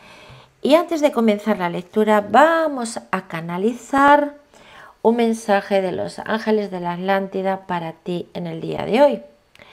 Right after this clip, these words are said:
Tenemos al arcángel Rafael,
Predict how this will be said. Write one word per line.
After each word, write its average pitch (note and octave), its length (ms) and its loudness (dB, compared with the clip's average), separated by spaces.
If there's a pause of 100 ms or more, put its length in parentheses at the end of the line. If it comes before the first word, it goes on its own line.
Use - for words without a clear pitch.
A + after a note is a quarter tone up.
(460)
Tenemos D#4 420 0
al A3+ 120 2
arcángel C4 720 0
Rafael, F#3 1400 0